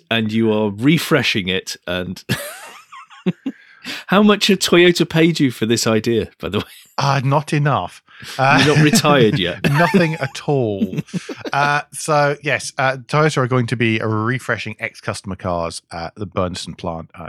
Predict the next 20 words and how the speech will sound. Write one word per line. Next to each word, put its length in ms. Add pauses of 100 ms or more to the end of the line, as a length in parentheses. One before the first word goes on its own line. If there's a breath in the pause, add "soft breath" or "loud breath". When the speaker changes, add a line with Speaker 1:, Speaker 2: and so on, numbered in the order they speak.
Speaker 2:
on 120
the 80
outskirts 460
of 180 (260)
Derby. 460 (420 loud breath)
This 380
is 220
part 560
of 440 (360 soft breath)
the 120
whole 360
Kinto 520
mobility 540
sub-brand 640
thing. 220
We 80
talked 260
about 160
it 100
before 540